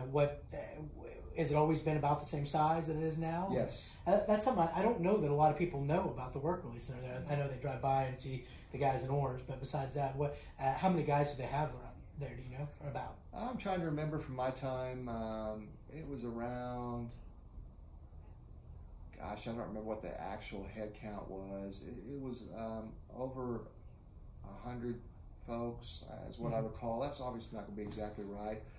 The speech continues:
Speaker 2: Most of the people that I knew from the time I worked there have retired. I think there may still be a few there, um, but I, I'd be remiss. It was my very first job,
Speaker 1: Mm-hmm.
Speaker 2: and the, the, the superintendent out there was named Janice Melton.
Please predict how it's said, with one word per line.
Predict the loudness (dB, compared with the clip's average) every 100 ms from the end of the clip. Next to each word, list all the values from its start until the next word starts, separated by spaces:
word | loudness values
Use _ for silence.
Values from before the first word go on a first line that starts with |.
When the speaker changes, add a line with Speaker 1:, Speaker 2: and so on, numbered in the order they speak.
| -8 0
Speaker 2:
Most | 2 2 0
of | -2
the |
people | -2 0 0 0 0
that | 0
I | 0 0
knew | 2 2 0
from | -2 -6
the |
time | -4 -4 -2 0
I |
worked | 0 0 0 -2
there | -4
have | -2 -4 -4
retired. | -6 -4 -2 0 2 0
I | -2 -10 -12 -14 -14 -10
think | -8 -4
there | -4
may | -4
still | -4 -4 -2
be | -2
a | -2 -4
few | -2 0 0
there, | 0 0 0 -2 -4 -10 -10 -10 -8
um, | -6 -4 -6 -2
but | 0
I, | 0 0
I'd | -2 2
be | 2
remiss. | 2 0 0 0 -2 -6
It | -6
was | -4
my | -4 -4
very | -2 -4
first | -6 -8 -6
job, | -6 -4 -6 -4
Speaker 1:
Mm-hmm. | -2 -2 -6 -10 -14 -14 -14 -12 -6
Speaker 2:
and | -4 -4 -4 -6 -8 -12 -14 -14 -14 -6
the, | -6 -6
the, | -8 -10 -12 -12
the |
superintendent | -10 -6 -6 -4 -6 -6 -6 -4 -4
out | -6 -6
there | -6 -4 -4
was | -4 -6
named | -8 -8
Janice | -8 -8 -8 -8
Melton. | -4 -4 -4